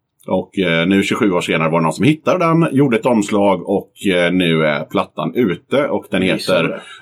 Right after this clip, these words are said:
Speaker 1: Vi ska gå till botten med det här, heter plattan. Eh, mycket bra skiva för övrigt.
Speaker 2: Bra titel också.
Speaker 1: <laughs> Ja, den skulle också ha kommit ut då två år innan den enda skivan som, som officiellt finns idag, som heter Vem ska bära hundhuvudet?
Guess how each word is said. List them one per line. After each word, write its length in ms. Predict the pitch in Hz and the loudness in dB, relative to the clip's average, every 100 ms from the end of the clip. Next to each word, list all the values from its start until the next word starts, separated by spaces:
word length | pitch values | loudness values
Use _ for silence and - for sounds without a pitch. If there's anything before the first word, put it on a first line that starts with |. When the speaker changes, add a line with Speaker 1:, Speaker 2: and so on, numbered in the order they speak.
| - | -2
Speaker 1:
Vi 160 | 107 101 | 0 0
ska 180 | - | -2
gå 260 | 92 90 78 | -2 -2 -2
till 400 | - 80 80 78 - _ _ | -2 -2 -2 -4 -8 _ _
botten 480 | 107 - _ 123 120 | -8 -8 _ 0 2
med 100 | 95 | 2
det 60 | |
här, 260 | 85 64 - | 0 -4 -8
heter 300 | 90 76 - | -8 -8 -6
plattan. 340 | - 80 69 - _ _ _ | -6 -6 -6 -14 _ _ _
Eh, 260 | 98 95 95 | 0 2 2
mycket 240 | 117 98 | 0 0
bra 120 | 98 | 0
skiva 220 | - 92 78 | 0 -2 -2
för 100 | 92 | -4
övrigt. 180 | 80 - _ - | -4 -8 _ -8
Speaker 2:
Bra 160 | 117 104 | -6 -6
titel 320 | - 104 - 113 | -6 -6 -4 -4
också. 180 | - - - 147 143 202 180 | -4 -8 -4 0 2 0 2
Speaker 1:
<laughs> 40 | |
Ja, 340 | 147 110 90 - - - - | 2 2 0 -2 -4 -4 0
den 160 | 117 | -2
skulle 240 | 113 139 123 | 0 0 0
också 160 | - | 0
ha 60 | 107 | 0
kommit 300 | 113 104 101 | 0 0 2
ut 260 | 131 131 127 | 2 2 2
då 300 | 98 92 - _ _ - | 2 0 -2 _ _ -4
två 60 | 120 98 101 104 | 0 2 2 2
år 120 | 92 | 0
innan 640 | 139 139 98 92 107 143 123 | 2 2 4 2 2 2 2
den 280 | - 107 107 | 0 0 2
enda 220 | 104 87 | 2 2
skivan 260 | 104 82 82 | 0 -2 -2
som, 300 | 92 85 85 | 0 -2 -2
som 200 | 87 85 | -2 -2
officiellt 400 | 85 82 82 - | -2 -2 -2 -2
finns 260 | 92 82 | -2 -2
idag, 380 | 87 143 98 87 | 0 2 2 -2
som 120 | 95 | -2
heter 380 | 90 80 85 78 | -2 0 0 0
Vem 200 | 82 78 | -2 -4
ska 180 | - 76 | -4 -2
bära 280 | 85 78 80 | 0 0 0
hundhuvudet? 640 | 101 95 82 82 78 135 | 0 0 0 -2 -2 -4